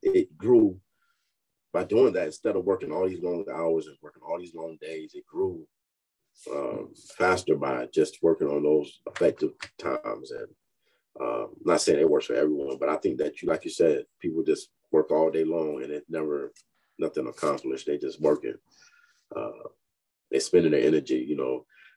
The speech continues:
I remember you posted one time that I, I can't do these open houses like this because it's, it's, uh, it's not producing value. It's not creating, it's,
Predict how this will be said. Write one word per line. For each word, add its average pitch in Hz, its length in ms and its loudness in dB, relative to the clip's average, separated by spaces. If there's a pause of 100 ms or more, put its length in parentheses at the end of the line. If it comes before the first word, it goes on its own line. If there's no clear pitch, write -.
I - 40 -4
remember 80 260 2
you 80 60 -2
posted 80 440 2
one 78 140 2
time 73 280 -4
that 64 280 -4 (580)
I, - 60 -4 (140)
I - 40 -6
can't 82 240 2
do 85 100 4
these 78 300 -4 (120)
open 80 220 2
houses 76 600 0
like 67 260 -4
this 67 240 -2
because - 360 -6
it's, - 280 -16 (100)
it's, - 340 -8 (100)
uh, - 120 -2
it's - 220 2
not 76 260 0 (300)
producing 69 800 -2
value. 90 340 6 (160)
It's 82 160 -10
not 73 160 -4 (720)
creating, 85 560 2 (960)
it's, 78 440 0